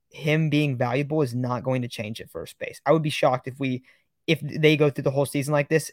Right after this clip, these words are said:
and it changes at all. I would be very, very surprised. So I think you definitely gotta keep, keep Cronenworth. And it feels like we're almost talking ourselves into it right now. We still have two more guys to talk about, but, like,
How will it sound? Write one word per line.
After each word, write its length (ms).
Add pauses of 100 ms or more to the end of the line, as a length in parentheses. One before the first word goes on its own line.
(140)
and 100
it 120
changes 320
at 100
all. 320
I 80
would 80
be 100
very, 260
very 180
surprised. 460
So 340 (640)
I 100
think 260
you 120
definitely 280
gotta 180
keep, 300
keep 220
Cronenworth. 540 (840)
And 80
it 40
feels 160
like 100
we're 80
almost 220
talking 400
ourselves 340
into 220
it 60
right 160
now. 180
We 100
still 200
have 60
two 120
more 120
guys 160
to 60
talk 280
about, 340
but, 120
like, 320